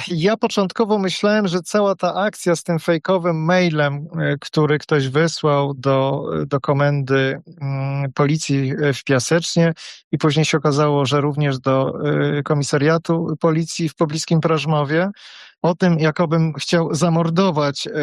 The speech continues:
komendanta, e, policji piaseczyńskiej Macieja Cepila, a następnie popełnić samobójstwo. No, ja myślałem, że to jest kwestia,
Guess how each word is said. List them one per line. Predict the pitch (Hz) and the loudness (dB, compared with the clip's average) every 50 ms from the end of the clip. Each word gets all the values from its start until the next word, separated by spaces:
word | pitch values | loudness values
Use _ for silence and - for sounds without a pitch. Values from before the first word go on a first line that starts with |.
| 139 139 139 139 139 - | 0 0 -2 -2 -4 -2
komendanta, | - 160 151 147 147 147 151 143 156 160 156 151 151 139 - 147 139 135 135 135 120 - 151 | -2 0 0 2 0 0 0 0 2 2 2 0 -2 -2 -2 0 0 0 0 -2 -4 -4 -4
e, | 143 143 139 | -4 -4 -4
policji | 131 - 160 151 147 143 135 123 - - - 139 127 | -4 -2 -2 -2 -2 -2 -6 -8 -10 -10 -8 -6 -2
piaseczyńskiej | - 143 127 - 147 139 - 151 147 139 131 - - 139 135 | -2 -2 0 0 -2 -2 0 0 0 0 -2 -2 -2 0 0
Macieja | 139 139 131 - 151 147 139 139 139 | 2 0 0 2 2 2 2 2 0
Cepila, | 139 - 156 - - 170 147 147 143 - | -2 -4 -4 -2 0 0 0 2 0 0
a | - 180 | 0 0
następnie | 185 180 165 156 - - 185 170 - - 160 151 | 2 2 2 0 0 0 0 0 0 0 0 0
popełnić | 143 - 160 - - 175 165 160 156 147 135 - | 0 -2 -2 0 0 2 2 2 0 -2 -4 -6
samobójstwo. | - - 160 156 151 151 147 131 131 123 120 117 - - - - 143 175 247 285 - _ - - - - - - - _ _ _ _ _ _ _ _ _ _ - | -4 -2 0 0 2 0 0 0 0 -2 -2 -4 -6 -8 -4 -2 0 0 0 -2 -6 _ -18 -18 -16 -16 -16 -16 -18 _ _ _ _ _ _ _ _ _ _ 0
No, | 180 202 240 277 226 - - - - - | 2 2 2 2 0 -2 -4 -8 -6 -4
ja | 190 226 170 180 214 254 | -2 0 2 2 2 2
myślałem, | 302 302 - - 285 302 285 | 0 0 0 2 2 2 2
że | 240 240 | 0 0
to | 220 285 277 | 2 2 0
jest | 269 233 - - | 0 0 -2 -6
kwestia, | - - - 254 262 - - - - 240 233 226 226 214 | -10 -4 -2 -2 -2 -2 -2 -2 0 2 2 2 0 0